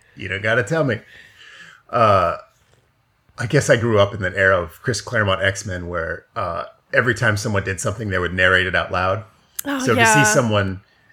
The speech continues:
Speaker 1: internally narrate it felt so already broken, but then to do it in a way that wasn't necessary. Uh, and I don't know,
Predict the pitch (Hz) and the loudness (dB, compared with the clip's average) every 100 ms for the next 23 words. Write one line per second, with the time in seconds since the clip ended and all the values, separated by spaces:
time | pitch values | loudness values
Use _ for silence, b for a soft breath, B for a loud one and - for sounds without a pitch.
0 | _ 139 120 - 147 143 127 107 101 98 | _ 0 0 2 4 6 4 4 4 4
1 | 95 92 - - 127 120 - 135 104 107 | 2 0 -8 -4 -2 -2 -2 -2 -2 -2
2 | 107 107 117 101 104 107 120 107 101 113 | 2 2 2 2 2 2 0 -2 -4 -2
3 | 104 104 117 101 113 107 101 98 98 95 | -4 -6 -10 -6 -4 -4 -4 -4 -2 -4
4 | - _ 131 139 - 110 117 113 104 123 | -8 _ 2 4 4 2 2 2 2 2
5 | 131 131 b b b b b _ 120 92 | 0 -4 b b b b b _ -4 -2
6 | 82 62 - 123 98 101 - _ _ _ | -2 -6 -8 -6 -4 -6 -10 _ _ _
7 | - 113 92 - | -4 -2 0 -4